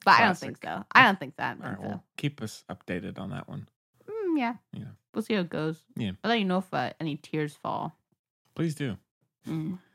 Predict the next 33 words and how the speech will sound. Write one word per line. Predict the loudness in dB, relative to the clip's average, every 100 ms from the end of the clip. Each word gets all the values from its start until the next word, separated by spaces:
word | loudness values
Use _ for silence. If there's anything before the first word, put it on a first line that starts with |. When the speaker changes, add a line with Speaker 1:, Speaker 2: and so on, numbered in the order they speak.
| _ _ _ _
Speaker 2:
Yours | 0 2 2 2
or, | -2 -2 -6 -10
or, | -6 -4 -2
uh, | -4 -4 -8 -8
or | -8
Ritzka's. | -6 -8 -8 -12 -12 -12 -12 -16 -18 _ _ -6
Speaker 1:
Risks. | 4 6 6 2 2 6
<laughs> |
Speaker 2:
Risk. | 6 6 10
Speaker 1:
Yeah, | 12 12 12
I | 8
feel | 8
like | 8
I'm | 6 4
gonna | 4
make | 2 0
that | -2
kid | -2 -4 2
Speaker 2:
<laughs> |
Speaker 1:
cry. | 8 12 12 12 12 12 10 8 2 -2 -12 -20 _ _
He's | 4 8
my | 10 10
age, | 8 6 4 0 -10 -2
but | 2 4
I | 4
think | 0 -4
he's | -4 -4
gonna | -6
go | -4 -4
down. | -4 -6 -10
I | -12 _ _ -8
think, | -6 -4
um, | -4 -2 -2 -4